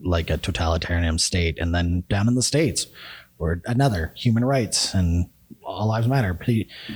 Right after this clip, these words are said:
people are getting tear gassed and there's basically on the brink of a civil war. But, you know,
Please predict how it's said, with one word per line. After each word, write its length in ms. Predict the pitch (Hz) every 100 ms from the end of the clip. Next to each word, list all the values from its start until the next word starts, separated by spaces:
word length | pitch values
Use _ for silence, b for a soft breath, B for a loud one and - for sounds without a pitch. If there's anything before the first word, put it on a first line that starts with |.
| B B -
people 160 | 131
are 60 | 123
getting 200 | 120 123
tear 200 | - 156
gassed 400 | 127 87 90 95
and 180 | 95 90
there's 200 | 98 90 -
basically 420 | 135 143 127 110 110
on 100 | 113
the 40 |
brink 280 | 101 123 123
of 80 | 110
a 40 |
civil 360 | 104 143 123 120
war. 420 | 127 160 87 - B B B B B B B B _
But, 140 | 127 135
you 60 |
know, 340 | 127 131 175